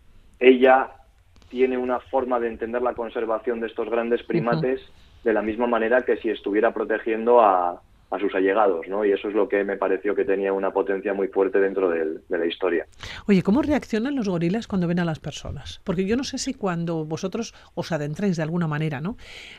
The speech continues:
Speaker 2: En, eh, la montaña, si tenéis que ir escondidos, eh, si no hay que ir escondidos, si, eh, abiertamente con cierta distancia, entiendo, ¿no? Pues para no asustarles fundamentalmente, porque es,
Speaker 1: Mm.
Speaker 2: es su hábitat, es su sitio. El, el, el que eres un, eh,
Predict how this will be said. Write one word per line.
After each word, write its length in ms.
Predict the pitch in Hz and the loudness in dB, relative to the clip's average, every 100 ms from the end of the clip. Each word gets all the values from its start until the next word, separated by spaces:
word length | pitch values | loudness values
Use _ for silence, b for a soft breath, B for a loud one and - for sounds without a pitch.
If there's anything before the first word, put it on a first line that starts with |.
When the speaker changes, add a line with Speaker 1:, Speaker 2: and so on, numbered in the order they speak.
| - | -4
Speaker 2:
En, 200 | 185 185 | -2 0
eh, 200 | 185 180 | 0 0
la 140 | 175 | 0
montaña, 500 | 170 165 180 185 190 | 0 -2 0 2 2
si 160 | 190 180 | 0 -2
tenéis 260 | 165 180 - | 0 0 2
que 80 | 180 | 0
ir 60 | |
escondidos, 720 | 127 - 147 151 175 175 - - | 0 -2 0 2 4 2 0 -4
eh, 140 | - | -6
si 240 | - - | -2 2
no 80 | 175 | 4
hay 80 | 220 | 4
que 120 | 208 | 4
ir 100 | 180 | 0
escondidos, 640 | 165 - 147 156 165 175 180 - | 0 -4 -4 -2 0 -2 -4 -6
si, 340 | 165 143 151 B B B B | -4 -4 -8 B B B B
eh, 200 | - 127 | -10 -6
abiertamente 480 | 147 170 165 170 185 | 0 0 2 0 0
con 140 | 147 | -2
cierta 260 | 123 156 156 | -4 -2 -2
distancia, 480 | 135 - 254 - 139 | -2 0 0 0 -6
entiendo, 400 | 139 214 185 135 | -2 0 0 -2
¿no? 100 | 247 | -4
Pues 140 | 240 | -6
para 180 | - 135 | -8 -6
no 100 | 160 | -6
asustarles 580 | 196 165 - 226 165 - | -6 -6 -2 0 -2 -6
fundamentalmente, 580 | 143 127 147 180 196 156 | -8 -8 -6 -4 -4 -6
porque 240 | 143 156 | -10 -8
es, 240 | - 160 208 | -4 -4 -4
Speaker 1:
Mm. 100 | 190 | -4
Speaker 2:
es 80 | |
su 120 | - 208 | 2 4
hábitat, 380 | 254 - - - B B B B | 4 0 -4 -8 B B B B
es 100 | 196 | 0
su 80 | 202 | 2
sitio. 340 | - 233 139 | 2 0 0
El, 120 | 131 | -2
el, 180 | 139 143 | -2 -2
el 160 | 143 147 | -4 -2
que 80 | 190 | -2
eres 180 | 190 | -2
un, 180 | 214 202 B B B - | -2 -4 B B B -6
eh, 500 | 185 180 175 170 | -4 -2 -2 -4